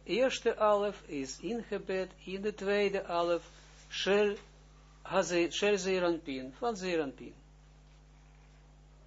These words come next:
Zeventien, kidei lehashpia alaf,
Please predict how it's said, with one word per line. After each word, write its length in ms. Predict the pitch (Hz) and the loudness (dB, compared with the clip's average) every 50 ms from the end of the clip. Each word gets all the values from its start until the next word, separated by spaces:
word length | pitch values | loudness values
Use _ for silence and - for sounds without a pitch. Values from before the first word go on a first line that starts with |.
| - - - - - - - - - - - - - - - - - - - - - - - - - - - - - - - - - - - - - - - - - - - - | -20 -20 -20 -20 -20 -20 -20 -20 -20 -20 -20 -20 -20 -20 -20 -20 -20 -20 -20 -20 -20 -20 -20 -20 -20 -20 -20 -20 -20 -20 -20 -20 -20 -20 -20 -20 -20 -20 -20 -20 -20 -20 -20 -18
Zeventien, 760 | - - - 143 139 135 131 139 131 127 - 139 123 127 - | -10 0 4 4 4 4 2 -2 -8 -8 -8 -10 -12 -12 -10
kidei 460 | - - 233 220 170 147 139 139 143 | -4 -4 -2 -2 2 2 2 2 2
lehashpia 800 | 139 147 156 143 165 180 - - - - 147 151 156 156 160 156 | 4 2 2 2 2 0 0 -2 -6 -4 -2 0 4 4 4 4
alaf, 440 | 160 165 160 160 156 151 151 - | 4 2 2 2 2 0 -2 -8